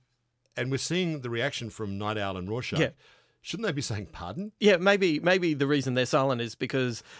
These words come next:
Speaker 2: th-, they're waiting for the other one to say, "Sorry, what was that?"
Speaker 1: What was that?
Speaker 2: <laughs>
Speaker 1: What?
Speaker 2: Huh?
Speaker 1: Anyway, just, I just wanna put that out there.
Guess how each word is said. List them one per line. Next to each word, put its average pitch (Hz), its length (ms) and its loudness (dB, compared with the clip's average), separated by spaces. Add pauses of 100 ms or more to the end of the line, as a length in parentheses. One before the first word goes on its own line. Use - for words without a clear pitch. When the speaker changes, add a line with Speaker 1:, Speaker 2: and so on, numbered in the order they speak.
(180)
Speaker 2:
th-, 147 160 6
they're 139 160 4
waiting 135 240 4
for 131 80 -8
the 135 100 4
other 131 140 2
one 123 140 2
to 127 80 -2
say, 123 340 2
"Sorry, 156 220 4
what 151 120 2
was 143 80 -4
that?" 156 180 0
Speaker 1:
What 143 120 4
was 123 80 2
that? 143 260 2
Speaker 2:
<laughs> - 220 -2 (1160)
Speaker 1:
What? - 220 2 (480)
Speaker 2:
Huh? 240 200 4 (1600)
Speaker 1:
Anyway, 151 180 2 (140)
just, 165 180 -2 (540)
I 175 100 4
just 143 140 -2
wanna 180 120 2
put 151 160 -2
that 120 120 2
out 110 180 0
there. 87 200 -6